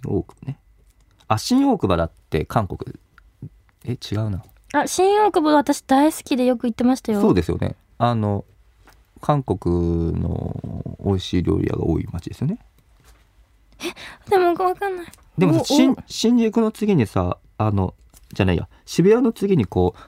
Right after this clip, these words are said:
Speaker 1: ハマったのって新宿じゃなかったでしたっけ？
Speaker 2: いやいやいや、ハマってないんですよ、
Speaker 1: ハマってないの？
Speaker 2: 私、新宿。新宿は、なんかあの、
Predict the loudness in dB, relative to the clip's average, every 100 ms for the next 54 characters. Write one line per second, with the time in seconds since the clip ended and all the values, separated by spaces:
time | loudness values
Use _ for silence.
0 | _ 2 4 4 2 0 0 0 0 0
1 | 0 0 -4 -10 -12 -14 -20 _ _ 0
2 | 4 6 6 4 2 2 4 4 4 4
3 | 4 4 4 2 2 2 2 -2 -4 0
4 | 0 0 2 2 2 2 0 0 -2 0
5 | -2